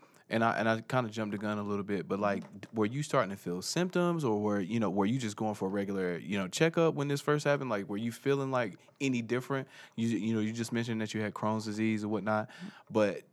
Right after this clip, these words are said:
Speaker 1: are you, were you feeling any different than you would on a, on any other week or day or whatnot, uh, before, before you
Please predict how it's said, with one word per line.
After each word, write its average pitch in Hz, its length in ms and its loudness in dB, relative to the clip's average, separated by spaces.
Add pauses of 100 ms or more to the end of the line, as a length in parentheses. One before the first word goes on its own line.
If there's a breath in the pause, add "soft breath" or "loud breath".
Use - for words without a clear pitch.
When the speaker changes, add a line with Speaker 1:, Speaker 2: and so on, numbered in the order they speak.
(220)
Speaker 1:
are 107 80 6
you, 117 280 2 (100)
were 107 100 4
you 127 160 -2
feeling 123 300 -2
any 110 260 -4
different 110 640 -2 (120)
than 104 300 0
you 110 160 2
would 110 300 2
on 104 140 -4 (280)
a, - 40 -8
on 101 160 -4
any 107 300 -2
other 107 160 -2
week 110 300 -2
or 104 80 -2
day 110 240 2
or 110 80 0
whatnot, 113 420 -2 (240)
uh, 101 300 -2
before, 107 600 -2 (440 loud breath)
before 113 260 0
you 107 240 -2